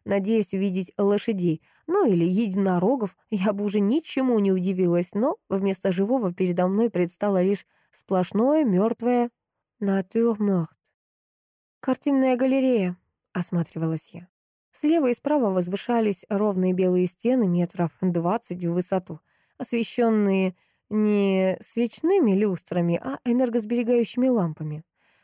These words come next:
Пахло краской и чем-то горьким, сильно знакомым. "Герань!" — выдохнула я. "Конечно, так пахнет герань, как у нас дома с каждого подоконника. Этот запах я ни с чем не перепутаю.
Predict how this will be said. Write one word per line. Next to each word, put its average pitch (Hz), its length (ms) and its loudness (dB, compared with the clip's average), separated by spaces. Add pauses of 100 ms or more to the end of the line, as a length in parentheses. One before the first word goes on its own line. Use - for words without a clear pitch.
(120)
Пахло 285 280 0
краской 208 580 -2
и 185 80 -4
чем-то 208 480 -2
горьким, 175 640 -2 (120)
сильно 196 340 -2
знакомым. 180 580 -4 (640)
"Герань!" — 269 560 0 (240)
выдохнула 180 560 0
я. 165 200 -2
"Конечно, 277 480 -2
так 185 180 -6
пахнет 226 360 -2
герань, 196 420 0 (300)
как - 160 -6
у 247 60 0
нас 240 220 2
дома 202 280 0
с - 60 -4
каждого 180 360 -2
подоконника. 180 800 -2 (360)
Этот 190 300 -2
запах 254 360 -2
я 220 180 0
ни 214 220 2
с - 40 -6
чем 247 500 -2
не 233 80 0
перепутаю. 170 600 -4